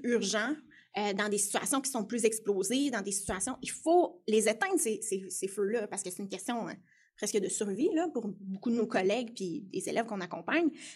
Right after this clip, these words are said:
Euh, mais il faut en plus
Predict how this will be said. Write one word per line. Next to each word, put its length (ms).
Euh, 300
mais 420
il 80
faut 320
en 220
plus 760